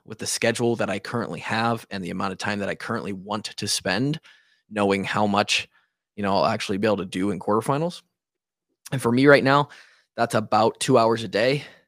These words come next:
uh, five days a week, with seventy-five minutes on Thursday of sort of the zone two active recovery,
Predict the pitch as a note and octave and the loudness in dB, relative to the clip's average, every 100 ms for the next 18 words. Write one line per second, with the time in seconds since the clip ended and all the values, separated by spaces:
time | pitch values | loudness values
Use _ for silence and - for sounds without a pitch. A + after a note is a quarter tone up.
0 | _ G2 F#2+ F2+ D#2+ A2 A2 A#2 A#2+ A#2+ | _ -12 -8 -6 -4 -4 -2 0 0 2
1 | B2 A#2+ - _ _ _ - - - _ | 0 0 -8 _ _ _ -14 -14 -20 _
2 | - - A2+ A2 - G#2+ G#2 G#2 G#2+ - | -6 0 0 2 4 4 4 0 0 -2
3 | - G#2+ G2 F#2 - - _ _ A#2 A2+ | -2 0 -2 -4 -10 -18 _ _ 2 4
4 | B2 A#2 B2+ A2 G2+ - - _ - - | 6 4 2 -4 -6 -10 -16 _ -14 -4
5 | G#2+ G2 F2 E2 - - _ _ _ _ | -2 -2 -4 -6 -8 -14 _ _ _ _
6 | _ - B2 A2 - A#2+ A#2 A2 A2+ G2+ | _ 0 0 0 0 2 4 2 0 -6
7 | G#2 - B2 C#3+ | -2 0 4 2